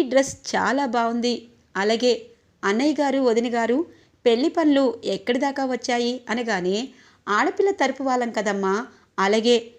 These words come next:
మీ స్టేటస్కి మా స్టేటస్కి తగ్గట్టు మేము అన్ని ఏర్పాట్లు చేస్తున్నాము. అలాగే మీరు ఈరోజు ఈ మెహందీ వేడుకని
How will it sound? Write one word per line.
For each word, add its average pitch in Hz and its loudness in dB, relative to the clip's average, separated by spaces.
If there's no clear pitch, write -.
మీ 240 2
స్టేటస్కి 330 -2
మా 214 0
స్టేటస్కి 254 -4
తగ్గట్టు 220 -2
మేము 269 4
అన్ని 208 2
ఏర్పాట్లు 262 -2
చేస్తున్నాము. 233 -2
అలాగే 226 2
మీరు 330 6
ఈరోజు 226 0
ఈ 330 8
మెహందీ 311 2
వేడుకని 247 0